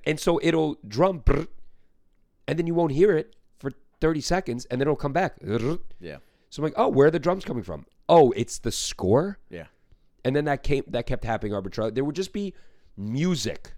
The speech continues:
Speaker 1: arbitrarily thrown on, it felt like. And even the mundane scenes, they were adding, like, this sad, tragic, me-, like, when the kid's walking away with the French girls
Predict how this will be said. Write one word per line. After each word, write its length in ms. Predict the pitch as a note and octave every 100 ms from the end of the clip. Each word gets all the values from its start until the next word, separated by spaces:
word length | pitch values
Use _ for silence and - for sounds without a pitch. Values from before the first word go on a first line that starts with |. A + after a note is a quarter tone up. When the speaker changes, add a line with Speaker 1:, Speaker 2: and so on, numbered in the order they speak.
| - -
Speaker 1:
arbitrarily 600 | B2+ B2 - B2 A#2+ A#2
thrown 520 | - - G#2 A2 A2+
on, 240 | G2+ F2+ D2+
it 80 | C#2
felt 260 | D#2 C2+
like. 220 | C#2 C#2 - - -
And 140 | A#2+ C#3+
even 180 | F3
the 60 | F3
mundane 580 | C3 B2+ C3+ D3 D#3 D#3+
scenes, 320 | - E3+ E3+
they 80 | B2+
were 160 | B2 A#2
adding, 300 | C3 C#3+ C#3+
like, 180 | B2+ -
this 140 | G2+
sad, 460 | - A#2 A2+ B2+ A#2
tragic, 400 | A#2 A2 A#2 G#2+
me-, 140 | A2+
like, 160 | - B2 - - -
when 140 | B2
the 60 | B2+
kid's 260 | - D#3+ A2+
walking 420 | F#2 G#2 A2+ B2
away 220 | A2+ G#2
with 100 | A#2+
the 60 | F#2+
French 360 | - F#2+ G2+
girls 460 | G#2 A2 A#2+ B2+